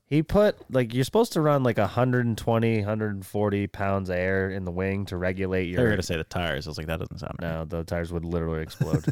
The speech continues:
Speaker 1: Um, so he, I think they ran out of air, so they just put, like, forty pounds in the wing, and the wing was flipped right over backwards, which makes the cars drive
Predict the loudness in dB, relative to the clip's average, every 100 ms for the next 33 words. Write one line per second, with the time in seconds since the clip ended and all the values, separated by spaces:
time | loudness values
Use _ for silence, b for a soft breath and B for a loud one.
0 | -2 -2 0 -2 -4 -12 -16 B B B
1 | B B -4 2 4 2 -2 -2 2 2
2 | 2 -2 _ _ -18 -4 0 2 2 4
3 | 4 4 2 0 0 2 0 0 0 0
4 | 0 0 0 -2 0 0 0 -2 -2 -2
5 | -2 0 0 0 -2 0 0 0 -4 0
6 | 0 2 4 4 4 0 -2 -2 -6 -4
7 | -2 0 0 -2 -2 0 0 0 0 0
8 | -4